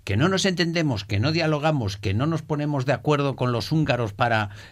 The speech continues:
eh, para ver, eh, o, o con los serbios para". Dice, "No, no, mire usted, el problema, el problema", y por eso, como decía Carmen, ¿no? Eh, eh, al principio, ¿cuál es su lema?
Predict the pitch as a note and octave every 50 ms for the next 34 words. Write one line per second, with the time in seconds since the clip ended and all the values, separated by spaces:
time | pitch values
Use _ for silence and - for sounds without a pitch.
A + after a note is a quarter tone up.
0 | - A#2+ A2+ A#2 A2+ G#2+ G#2+ G#2+ G2+ G2+ A2 A2 G#2 G#2 G#2+ A#2 B2 B2 B2 A#2+
1 | A#2 A2+ D2 - G#2+ G#2 G#2+ G#2+ A2 - - G2+ - - A2+ F#2+ - G#2+ G#2+ G#2
2 | G2 - - D3+ D#3 D#3 C#3+ C3+ C3 A2 G2+ - A2+ A#2 A#2 A2+ A2+ G#2+ G2+ G#2
3 | G2+ G2+ G2 F#2 - - - - - F2 E2+ E2 F#2+ A#2+ A#2 G2+ G#2+ A2+ G2 F2
4 | F#2 A2 A2 G2 - G2+ A2 G#2 - - - - - - _ - - F2+ E2+ -
5 | E2+ F#2+ C3+ F3+ G3 E3+ F3 F3+ - - _ _ _ - - _ _ _ _ -
6 | - - - - G2+ C3+ E3+ D#3+ D#3 D#3 D#3 - - - - D#3 A2+ - G#2+ G#2+
7 | D3 E3+ D#3+ - D#3+ E3 D#3+ D#3+ - - - - F2+ F2 F2+ F2+ F#2 F#2 F2+ F2
8 | G2+ B2+ C3+ C3+ B2 A#2+ G#2+ - - - - - - C3 B2+ B2 G#2+ F#2+ G2 G2
9 | F#2 G2 B2 D#3 - - A#2+ G2+ G2 G2 F#2+ G2 - - - F#2+ F#2+ G2 G2+ -
10 | - G#2 G#2+ G#2 G#2 A#2 B2+ A2+ C#3 D3+ C#3 D#3 D#3 F3 G#3+ G#3+ - - - -
11 | - _ - C3+ D3 E3+ F3 D#3+ D#3+ D#3+ C#3+ A#2 G#2 F#2 E2 D#2+ F2